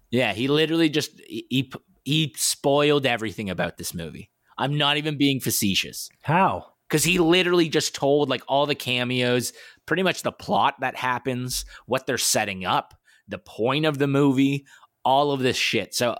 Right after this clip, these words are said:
Speaker 1: I, I don't know if you <laughs> wanna look it up.
Speaker 2: Explain, explain to me how he did that. Like, don't tell me what he said, obviously,
Speaker 1: It was,
Speaker 2: 'cause we
Speaker 1: uh,
Speaker 2: don't spoil things on Spill Focus, a film and T V podcast, unless it was cine-,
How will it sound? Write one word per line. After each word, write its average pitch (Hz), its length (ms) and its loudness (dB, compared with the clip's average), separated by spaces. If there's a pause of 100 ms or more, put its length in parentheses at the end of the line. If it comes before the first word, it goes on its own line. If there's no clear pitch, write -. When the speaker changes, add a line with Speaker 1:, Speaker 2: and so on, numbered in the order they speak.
(120)
Speaker 1:
I, 143 300 2
I 135 120 -2
don't 151 80 -6
know 147 60 -2
if 131 100 -4
you 117 100 -2
<laughs> - 0 -
wanna 156 340 -2
look 190 160 2
it 175 80 4
up. 180 100 4
Speaker 2:
Explain, 202 840 2
explain 190 520 2
to 165 100 2
me 156 160 6
how 139 300 2
he 127 140 0
did 117 220 0
that. 95 180 -2
Like, 104 140 -2
don't 139 180 0
tell 135 100 0
me 131 120 2
what 113 120 2
he 107 120 -4
said, 104 260 0
obviously, 143 280 2
Speaker 1:
It - 20 4
was, 160 80 2
Speaker 2:
'cause 147 100 2
we 165 60 6
Speaker 1:
uh, 160 120 4
Speaker 2:
don't 117 100 2
spoil 113 280 0
things 107 260 -2
on 104 140 0
Spill 110 200 -2
Focus, 104 300 -4
a 104 40 -4
film 101 180 2
and 95 80 0
T 101 120 -2
V 98 100 0
podcast, 98 420 -4
unless 98 300 0
it - 20 0
was 95 140 -2
cine-, 107 320 0